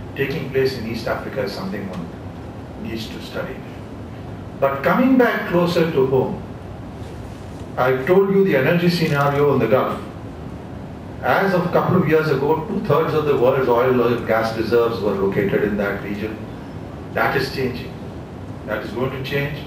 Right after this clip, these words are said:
with discoveries of shale gas all across the world. You may perhaps have it offshores of Goa, but, uh, in India we proceed rather slowly because of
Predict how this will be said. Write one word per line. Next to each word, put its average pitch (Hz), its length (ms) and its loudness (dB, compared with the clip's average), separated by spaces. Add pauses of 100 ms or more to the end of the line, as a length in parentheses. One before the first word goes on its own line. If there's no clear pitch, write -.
(600)
with 120 160 -6
discoveries 117 540 -2
of - 120 -8
shale 123 280 -2
gas 123 500 0 (800)
all 120 200 4
across 127 340 0
the 120 100 -4
world. 110 340 0 (1000)
You 113 120 -6
may 120 120 0
perhaps 127 440 2
have 120 180 0
it 123 80 2
offshores 123 520 2
of - 180 -4
Goa, 123 440 2 (800)
but, 110 320 0
uh, 95 320 2 (420)
in 113 180 -4
India 123 300 2
we 113 200 -2 (320)
proceed 127 420 0
rather 113 280 2
slowly 113 420 2
because 104 360 0
of 95 140 -2